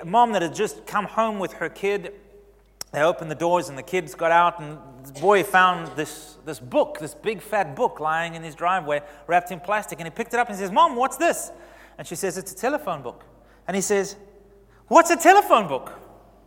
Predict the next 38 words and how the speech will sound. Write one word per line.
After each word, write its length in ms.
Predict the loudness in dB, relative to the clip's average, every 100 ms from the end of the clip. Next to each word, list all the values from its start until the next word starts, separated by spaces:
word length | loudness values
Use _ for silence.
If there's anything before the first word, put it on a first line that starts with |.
| _ _ _ -20 -20 -20 _
This 160 | -6 -4
kid 240 | 0 0
was 180 | 0 -2
about 540 | 2 0 0 -10 -20 -8
eleven 380 | -2 0 -2 -4
years 220 | -4 0
old, 240 | -2 -2
twelve 300 | -2 -2 -2
years 160 | -4 -4
old, 180 | -4 -4
somewhere 320 | -8 -6 -4
around 220 | -2 -2
there, 240 | -4 -4
okay? 260 | -4 -4 -4
We're 140 | -4
not 160 | -6 -6
talking 200 | -8 -10
about 200 | -4 -4
a 60 | -2
child. 440 | 0 4 4 2 -4
We're 400 | -14 -20 -20 -10
talking 180 | -8
about, 400 | 2 2 2 -8 -12
you 60 | -6
know, 100 | -6
preteen. 640 | -6 -8 -6 -6 -6 -10 -18 -20 _ _ _ _ _ _ _
And 100 | -2
his 100 | 0
mom 180 | 2 4
said, 160 | 4 2
"You 80 |
don't 240 | 10 12 12
know 80 | 12
what 140 | 10
a 40 |
telephone 520 | 8 10 10 10 8 8
book 200 | 8 8
is?" 140 | 6